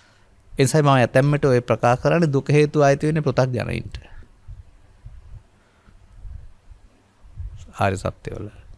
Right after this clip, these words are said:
අනුගමනීය ප්‍රතිපදාවට යන අයට තමයි නැති වූ තැන මාර්ගය.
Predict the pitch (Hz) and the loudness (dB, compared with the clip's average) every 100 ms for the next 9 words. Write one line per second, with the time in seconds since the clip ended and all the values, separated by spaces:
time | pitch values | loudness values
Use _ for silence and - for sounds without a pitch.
0 | _ _ - - - _ - - - - | _ _ -20 -20 -20 _ -20 -20 -20 -20
1 | - - - - - - 127 143 185 254 | -20 -20 -20 -20 -20 -6 2 4 4 2
2 | 262 233 214 190 165 139 131 123 120 110 | 2 0 0 2 4 4 4 4 4 0
3 | 107 110 135 147 139 - - - 123 165 | 0 0 2 2 0 -6 -14 -2 0 4
4 | 165 156 147 135 107 92 - - | 4 4 2 2 0 0 -6 -12